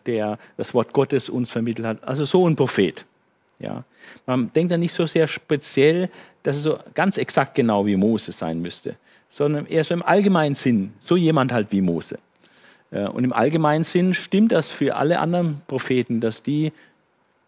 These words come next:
natürlich irgendwie Mose ähnlich waren. Äh, Vers achtzehn wird das Argument genommen. Äh, dort wird von einem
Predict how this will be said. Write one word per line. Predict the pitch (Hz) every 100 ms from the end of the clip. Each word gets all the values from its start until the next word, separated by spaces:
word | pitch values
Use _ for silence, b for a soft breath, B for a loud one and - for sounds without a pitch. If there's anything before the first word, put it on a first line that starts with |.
| _ -
natürlich | 104 107 120 165 -
irgendwie | 143 147
Mose | 143 139 139 -
ähnlich | 131 143 139 -
waren. | 87 - - _ _ B B B B B B B
Äh, | - 147
Vers | 202 190
achtzehn | - 226 - 214
wird | 175
das | 165
Argument | 151 165 170 165 170
genommen. | 170 156 165 220 247
Äh, | 208 151 156
dort | - 165 -
wird | 165 160
von | - - 175 160
einem | 160 156 147